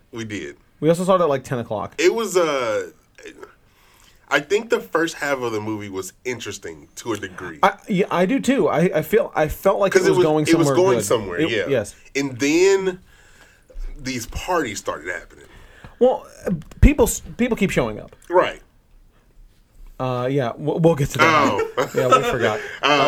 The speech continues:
Speaker 2: Uh, Hyde, Hyde held up the pick of the week form. We'll get to that.
Speaker 1: Yeah, we'll
Speaker 2: We'll
Speaker 1: talk
Speaker 2: do
Speaker 1: about
Speaker 2: that at the end.
Speaker 1: Um, and then, uh,
Speaker 2: Put it, put it here so we don't forget.
Speaker 1: yeah, and then, uh, and,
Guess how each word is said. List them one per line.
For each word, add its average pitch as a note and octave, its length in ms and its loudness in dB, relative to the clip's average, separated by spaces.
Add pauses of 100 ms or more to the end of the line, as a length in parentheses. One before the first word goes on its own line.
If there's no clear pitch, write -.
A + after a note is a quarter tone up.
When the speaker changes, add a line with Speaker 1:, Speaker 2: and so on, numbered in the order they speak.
(280)
Speaker 2:
Uh, D3+ 40 -4
Hyde, E3 200 4
Hyde D#3+ 220 2
held D3+ 200 4
up B2+ 60 -2
the B2+ 80 0
pick C#3 160 4
of C3 60 2
the A#2+ 60 0
week A#2 180 -4
form. A#2+ 300 -4
We'll D3 120 2
get D3 140 2
to C#3 60 -4
that. B2 140 2
Speaker 1:
Yeah, A#2 60 4
we'll A2+ 100 2
Speaker 2:
We'll B2 60 2
Speaker 1:
talk C3+ 200 2
Speaker 2:
do C3+ 60 4
Speaker 1:
about - 20 4
Speaker 2:
that B2 80 2
at A#2+ 80 -2
the A2 140 -2
end. G#2+ 720 -2
Speaker 1:
Um, E2+ 60 -10 (160)
and A#2+ 160 -4
then, B2+ 140 2
uh, A2 260 -2
Speaker 2:
Put D3 120 4
it, D#3+ 100 -6
put D3 140 -2
it C3 80 -2
here A2+ 160 -2
so A2+ 80 -6
we A2 80 -2
don't G#2 80 -6
forget. D3+ 240 2
Speaker 1:
yeah, B2+ 40 2
and B2 140 -2
then, B2 140 0
uh, G2+ 420 -2 (400)
and, D3 160 -6